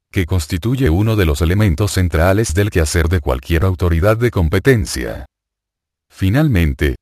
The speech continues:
el texto propone una serie de consideraciones que pueden constituir la base para integrar una agenda de política en materia de transparencia y política de competencia.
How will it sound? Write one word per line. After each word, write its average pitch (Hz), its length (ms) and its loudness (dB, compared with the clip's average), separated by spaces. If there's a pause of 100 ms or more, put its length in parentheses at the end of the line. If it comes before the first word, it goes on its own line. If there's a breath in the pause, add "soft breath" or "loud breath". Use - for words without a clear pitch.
el 80 220 0
texto 92 400 -2
propone 92 480 0
una 120 220 0
serie 101 340 0
de 113 100 0
consideraciones 85 920 -2
que 101 100 2
pueden 92 400 0
constituir 95 800 0
la 87 100 0
base 78 380 2
para 82 180 2
integrar 87 540 0
una 98 180 0
agenda 90 380 0
de 90 160 -2
política 82 560 0
en 80 60 2
materia 87 460 0
de 78 120 0
transparencia 104 760 -2
y 110 80 -2
política 87 560 -2
de 80 100 0
competencia. 87 920 0